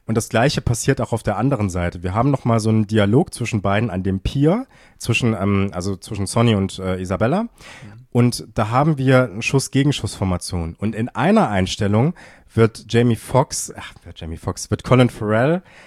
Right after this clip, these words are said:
Speaker 1: gezeigt, äh, durch eine Digitalkamera. Dann haben wir eine Einstellung von Isabella, halt den Gegenschuss. Und dann haben wir wieder den Gegenschuss auf, äh, Colin Farrell. Dann allerdings wird er mit fünfunddreißig Millimeter Film gezeigt. Auf
Speaker 2: Ach
Speaker 1: einmal,
Speaker 2: so.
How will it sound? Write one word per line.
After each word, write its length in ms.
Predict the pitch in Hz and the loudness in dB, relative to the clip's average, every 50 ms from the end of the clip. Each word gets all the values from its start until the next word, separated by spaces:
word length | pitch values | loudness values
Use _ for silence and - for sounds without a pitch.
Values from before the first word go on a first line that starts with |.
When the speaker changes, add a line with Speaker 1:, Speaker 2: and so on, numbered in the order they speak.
| - _ _ _ | -20 _ _ _
Speaker 1:
gezeigt, 680 | - - - - - 127 127 127 131 127 - - - - | -6 -6 -4 -2 2 4 6 6 4 2 -2 -12 -14 -6
äh, 320 | - 113 110 110 110 107 107 | -2 0 2 2 2 0 2
durch 260 | - 127 123 - 113 | 0 0 0 0 0
eine 140 | 113 113 107 | 0 0 2
Digitalkamera. 1120 | 98 107 - 107 - - 135 170 190 - - 123 110 107 101 90 98 98 101 117 151 - - - _ _ _ _ | 2 0 -2 -2 -2 2 2 2 2 2 0 2 2 2 2 2 2 2 2 2 0 -2 -6 -16 _ _ _ _
Dann 180 | 123 127 156 | 2 2 4
haben 100 | 165 170 | 4 6
wir 60 | 170 151 | 6 6
eine 100 | 139 117 | 6 4
Einstellung 480 | 107 117 131 - - 135 117 117 117 113 | 2 0 -2 0 0 2 4 4 2 2
von 180 | - - 117 | 0 -4 -4
Isabella, 600 | 113 101 101 98 87 - 110 143 202 233 220 151 | -2 0 0 0 2 2 0 2 0 0 -2 -2
halt 160 | - 101 - | -4 -4 -4
den 160 | - 90 87 - | -4 -6 -4 -2
Gegenschuss. 540 | 101 107 131 175 - - - 170 185 - - - - - - | 0 0 0 0 -2 0 0 0 -2 -2 -8 -14 -20 -20 -4
Und 80 | - 139 | -2 0
dann 100 | 135 147 | 2 4
haben 140 | 143 135 127 | 4 2 2
wir 100 | 117 139 | 0 2
wieder 180 | 196 226 196 | 4 4 4
den 220 | 147 143 131 120 110 | 6 4 2 4 6
Gegenschuss 540 | 131 160 185 208 170 - - 131 131 - | 4 4 4 4 2 2 0 0 -2 0
auf, 320 | 117 110 113 107 - - 107 | 0 -2 -2 -2 -2 -6 -6
äh, 240 | 98 107 104 104 - | -2 0 0 0 0
Colin 260 | - 123 117 113 110 | 0 0 0 0 0
Farrell. 400 | - - 104 101 110 131 170 165 - - - - - _ | -2 -2 0 2 4 4 2 0 -2 -10 -20 -20 -8 _
Dann 160 | - 147 202 | 2 2 4
allerdings 420 | 185 127 110 107 104 113 117 - - | 4 2 2 2 2 2 0 2 0
wird 120 | 120 - | 0 2
er 40 | 127 | 4
mit 140 | 113 113 - | 2 2 2
fünfunddreißig 560 | - - 156 139 120 113 120 113 - 117 - | 2 2 4 4 4 4 2 2 0 0 0
Millimeter 460 | 123 117 113 110 110 123 - - 110 | 2 2 4 4 4 2 2 0 -2
Film 200 | - - 101 92 90 | -2 -2 -4 -2 -4
gezeigt. 400 | 87 - - 87 85 85 - - - - - - | -4 -6 -8 -10 -10 -10 -12 -16 -20 -20 -8 -8
Auf 120 | 104 104 147 | -2 0 2
Speaker 2:
Ach 60 | 151 | 4
Speaker 1:
einmal, 180 | 156 156 160 160 | 6 4 4 2
Speaker 2:
so. 160 | - 131 - | -2 -8 -10